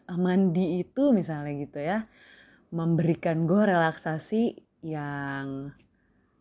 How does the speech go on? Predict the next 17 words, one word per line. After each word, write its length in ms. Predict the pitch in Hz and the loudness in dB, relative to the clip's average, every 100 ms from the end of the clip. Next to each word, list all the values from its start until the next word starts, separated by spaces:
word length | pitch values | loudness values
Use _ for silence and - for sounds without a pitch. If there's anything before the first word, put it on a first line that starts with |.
| _ _ _ | _ _ _
lumayan 560 | 156 165 151 160 233 220 | -6 -2 0 2 4 4
loh 160 | 180 - - _ _ _ _ _ _ _ | 2 -2 -20 _ _ _ _ _ _ _
setelah 400 | - 170 156 147 | -14 -8 -4 -2
hari 240 | 156 156 | 0 0
gue 220 | 151 151 | 2 0
yang 160 | 151 147 | 0 -4
panjang 560 | 143 147 147 160 165 170 | -6 -6 0 0 0 -4
misalnya 640 | 151 135 131 131 127 120 - - _ _ _ _ _ - | -6 -8 -10 -8 -8 -8 -12 -20 _ _ _ _ _ -14
gitu. 400 | 151 - 127 - _ _ - _ - | -14 -10 -12 -14 _ _ -20 _ -20
Atau 720 | - 185 196 190 185 208 254 - _ | -10 0 6 8 8 8 4 -2 _
kalau 200 | 156 156 | -10 -6
emang 360 | 160 165 180 185 | -4 -2 -2 -2
kalian 480 | 175 165 180 226 220 | -2 -2 2 2 4
sebenarnya 800 | 185 180 175 180 240 294 320 - _ _ _ | 2 2 2 4 4 4 2 -4 _ _ _
tim 200 | 254 254 | 4 6
toilet 400 | 254 254 240 254 240 | 6 8 6 4 4
juga, 500 | 285 277 285 277 | 2 4 4 4